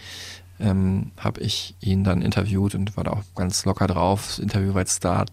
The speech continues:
zwar nicht so ergiebig, weil es ein bisschen störend war, dass da viele Leute so rumgelaufen sind, aber, ähm, hat dann mein Bild so ein bisschen, äh, ins Positive korrigiert. Und er ist auf jeden Fall auch ein sehr, ähm, netter, aber sehr reservierter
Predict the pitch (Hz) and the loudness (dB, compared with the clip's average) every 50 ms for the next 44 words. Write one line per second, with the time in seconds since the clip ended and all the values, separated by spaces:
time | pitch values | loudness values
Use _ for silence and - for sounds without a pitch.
0 | - - - - 98 95 101 104 - - - - 104 101 104 117 117 127 117 - | -10 -14 -8 -4 -2 0 0 0 0 -2 -2 0 0 0 2 2 2 4 2 0
1 | - - - 98 95 95 104 107 - - - - - 107 107 - 98 98 98 - | -2 -4 -2 0 0 0 0 -2 -6 -10 -10 -8 -8 -6 -4 -2 -2 -2 -2 -2
2 | - - 98 95 101 101 101 101 101 98 101 101 - - 104 104 101 98 98 98 | -2 0 2 2 2 0 0 0 0 0 0 0 -2 -2 -2 0 2 2 2 2
3 | 107 110 104 - 107 104 101 95 90 107 110 104 101 - 80 90 - 110 - - | 2 0 0 0 0 2 2 2 0 0 0 -2 -2 -2 0 0 -2 -2 -2 -6
4 | - - - - - - - - - - - - - - - - 98 95 101 101 | -12 -12 -12 -12 -12 -12 -12 -12 -14 -14 -16 -18 -16 -10 -4 -2 0 2 2 2
5 | 101 101 101 - - 101 98 98 101 101 98 104 104 107 110 - 110 101 95 98 | 0 0 0 0 0 2 2 4 2 2 4 4 4 4 2 2 2 2 2 0
6 | - - - 104 98 98 101 - - 104 95 92 92 95 92 95 92 101 98 92 | 0 0 0 2 2 2 0 0 0 0 2 2 2 2 2 0 0 -2 -2 -4
7 | 120 - - - - - 110 - 104 110 - - - 139 147 143 - - - 120 | -6 -10 -12 -12 -10 -10 -6 -2 0 0 0 0 0 0 0 0 -2 -2 -4 -2
8 | - - 120 117 110 120 120 120 113 117 123 131 - 147 143 147 151 147 151 131 | -2 0 0 2 2 2 2 2 0 0 2 2 2 2 2 2 2 2 0 0
9 | 143 135 131 135 127 113 110 117 117 120 123 127 131 - 113 110 107 110 107 107 | 0 0 0 0 -2 0 0 2 2 2 2 2 2 2 2 2 4 4 4 2
10 | 110 110 110 - - - - - - - - - - - - - - - - - | 2 2 0 -2 -4 -10 -16 -20 -20 -20 -20 -20 -20 -20 -20 -20 -20 -20 -20 -16
11 | - 95 110 113 117 120 135 - - 135 127 113 110 104 98 113 113 104 110 104 | -8 -2 0 2 2 2 2 2 2 2 2 2 2 2 4 4 2 4 2 2
12 | 107 107 101 98 101 104 110 - - - 57 - - | 2 2 2 2 2 0 0 0 -2 -4 -4 -4 -6